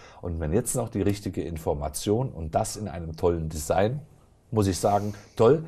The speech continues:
Wir blenden es noch mal ein. Vielleicht nehme ich mal eines dann in die Hand, wenn die Kameras noch mal vorne fängt. Jawohl, da sehen Sie beide. Jetzt nehme ich mir das einmal in die Hand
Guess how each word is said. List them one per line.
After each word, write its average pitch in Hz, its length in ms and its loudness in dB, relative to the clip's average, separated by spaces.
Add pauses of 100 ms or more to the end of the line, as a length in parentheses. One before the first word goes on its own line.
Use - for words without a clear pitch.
(140)
Wir 107 160 4
blenden 135 380 4
es 117 240 -4
noch 120 160 2
mal 101 220 0
ein. 131 300 0 (340)
Vielleicht 107 380 2
nehme 117 260 0
ich - 120 -6
mal 101 220 -2
eines 117 560 -2 (180)
dann 101 180 0
in 92 200 -2
die 85 140 0
Hand, 139 340 -2
wenn 107 120 -6
die 101 100 -2
Kameras 104 520 0
noch 98 140 -2
mal 90 180 -2
vorne 82 320 -2
fängt. 175 400 -2 (920)
Jawohl, 135 520 4 (1000)
da 92 200 4
sehen 104 280 0
Sie 135 140 0
beide. 135 540 0
Jetzt - 240 -10
nehme 101 240 -2
ich - 160 -8
mir 80 160 -6
das 104 320 -6
einmal 92 420 -6
in 78 140 -6
die 73 160 -6
Hand 131 340 -2